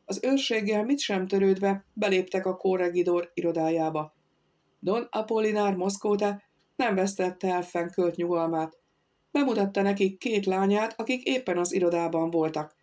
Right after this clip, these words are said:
A tizenhat éves Amparót, aki barna hajú volt, mint az anyja, és az alig kilenc éves Remedioszt, egy zöld szemű, lilionfehér bőrű, bűbájos kislányt.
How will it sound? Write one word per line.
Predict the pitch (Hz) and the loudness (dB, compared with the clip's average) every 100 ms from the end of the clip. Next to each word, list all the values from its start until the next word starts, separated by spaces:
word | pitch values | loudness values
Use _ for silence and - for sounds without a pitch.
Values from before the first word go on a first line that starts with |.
| _ _ _ | _ _ _
A | - 165 | -8 -4
tizenhat | 233 233 196 185 185 | 0 0 0 0 2
éves | 170 165 - | 2 0 -4
Amparót, | 175 185 190 185 208 226 - _ _ - | -4 -4 -2 0 0 -2 -10 _ _ -10
aki | 196 175 | -2 -2
barna | 196 254 247 | 0 0 0
hajú | 220 202 202 185 | 2 4 6 4
volt, | 185 180 | 2 0
mint | 170 160 | -2 -2
az | 160 | -4
anyja, | - 180 196 220 - _ | -2 0 0 -2 -6 _
és | - 220 | -6 -4
az | 208 - | -4 -2
alig | 294 285 269 | 2 2 0
kilenc | 226 220 214 202 | -2 0 0 2
éves | 208 196 190 - _ _ _ | 2 4 0 -4 _ _ _
Remedioszt, | - 196 196 196 202 214 - - _ _ _ - | -2 2 2 4 2 2 -4 -10 _ _ _ -4
egy | 180 | -2
zöld | 175 233 285 | 2 2 2
szemű, | - 233 226 226 214 - | 0 -2 0 0 -2 -4
lilionfehér | 285 262 202 185 190 190 185 185 | 0 2 4 2 0 0 2 2
bőrű, | 190 202 196 196 196 | 4 4 6 4 2
bűbájos | - 233 175 165 165 165 | -2 -2 0 2 2 0
kislányt. | - 160 - 147 147 - | -4 -4 -2 -2 -4 -8